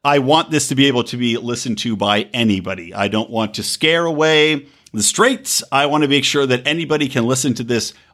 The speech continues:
all the way through, that they can get the message I'm trying to convey, and that it can be shared anywhere without fear of somebody saying, "Hey,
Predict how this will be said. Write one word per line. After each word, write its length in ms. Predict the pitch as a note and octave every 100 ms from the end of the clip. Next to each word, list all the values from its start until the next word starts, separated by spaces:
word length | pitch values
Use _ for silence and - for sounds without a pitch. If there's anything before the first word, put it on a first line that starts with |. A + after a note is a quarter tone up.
| -
all 240 | C3+ F3
the 80 | D#3
way 180 | C#3+ C3
through, 500 | B2+ A2 G2 F#2+ G2
that 220 | A2+ A2+
they 120 | A#2 A2+
can 200 | A2 G2
get 240 | B2+ C3
the 80 | B2
message 320 | A2+ A2 A2+
I'm 120 | G#2
trying 220 | G2 G#2+
to 60 | F#2+
convey, 500 | - F#2 C3+ C3+ C3 - - -
and 180 | A2+
that 100 | A2
it 80 | G#2
can 160 | B2+ G#2+
be 80 | G2
shared 340 | - G#2 F#2+
anywhere 400 | A#2 A#2 G#2+ G2
without 320 | F#2 F2 F#2+ F#2+
fear 560 | - C#3 C3+ G2 F2
of 260 | F2+ G2+ F2
somebody 320 | - G#2 G2
saying, 420 | - G#2 F#2 F#2
"Hey, 580 | - B3 F3+ B2+ C3 C3